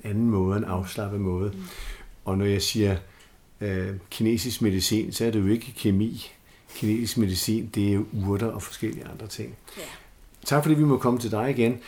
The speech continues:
Speaker 2: synes jeg også.
Speaker 1: I første udsendelse, der hørte vi noget om, at du har sat folk på græs
Speaker 2: Mm.
Speaker 1: ude i Dragør ved siden af Gåserepublikken,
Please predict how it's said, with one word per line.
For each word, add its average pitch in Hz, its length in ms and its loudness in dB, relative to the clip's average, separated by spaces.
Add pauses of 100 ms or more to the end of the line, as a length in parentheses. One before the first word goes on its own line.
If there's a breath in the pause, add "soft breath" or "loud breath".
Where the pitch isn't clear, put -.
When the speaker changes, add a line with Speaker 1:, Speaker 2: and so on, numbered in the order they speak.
(140)
Speaker 2:
synes 208 180 -10
jeg 175 80 -6
også. 175 180 -4
Speaker 1:
I - 40 0
første 147 300 6
udsendelse, 151 420 4
der 135 100 4
hørte 143 260 2
vi 147 140 2
noget 127 280 6
om, 123 180 2
at 113 160 -4
du 123 80 0
har 107 220 0
sat 110 240 0
folk 101 300 -2
på 123 100 -8
græs 127 540 0
Speaker 2:
Mm. 190 340 -6
Speaker 1:
ude 113 160 4
i 110 40 4
Dragør 117 400 4
ved 110 100 0
siden 117 200 2
af 113 100 -2
Gåserepublikken, 123 880 2